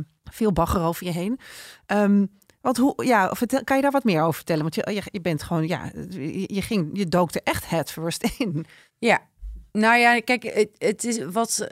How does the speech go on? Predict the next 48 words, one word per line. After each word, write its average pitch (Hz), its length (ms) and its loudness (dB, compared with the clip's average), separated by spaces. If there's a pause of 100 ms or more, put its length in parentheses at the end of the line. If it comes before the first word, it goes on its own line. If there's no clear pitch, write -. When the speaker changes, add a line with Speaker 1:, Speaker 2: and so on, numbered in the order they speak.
Speaker 2:
wel 220 140 0
goed 262 240 -2
is 220 140 -4
om 214 120 0
te - 140 -2
zeggen 226 280 0
over 208 180 -4
het 170 120 -10
boek, 269 220 0
is - 260 -4
dat 208 400 -4
dat 180 320 -8
echt - 360 -8
een, 185 320 -6
een, 170 420 -6
een 147 300 -10
pittige - 380 -4
cocktail 190 440 -6
is 151 240 -4
van 165 400 -8
feit 170 480 -2
en 160 160 -8
fictie. - 600 -10
Speaker 1:
Ja. 76 160 -8 (300)
Speaker 2:
Dus 165 220 -2
zeg 170 280 -4
maar, 175 140 -2
wat 180 120 0
ik 165 100 -4
hier 202 220 0
nu 196 160 0
vertel, 185 400 -2
dat, 165 340 -8
dat 165 180 -6
gaat 170 240 -10
dan 165 140 -6
echt - 260 -12
over 151 280 -10
mij. 151 340 -4
Speaker 1:
Mhm. 156 300 0 (180)
Speaker 2:
Maar 165 360 2
als - 220 -4
je 170 100 -4
het 151 140 -6
boek 175 180 -8
gaat 190 200 -4
lezen, 175 800 -2
eh, 165 420 -6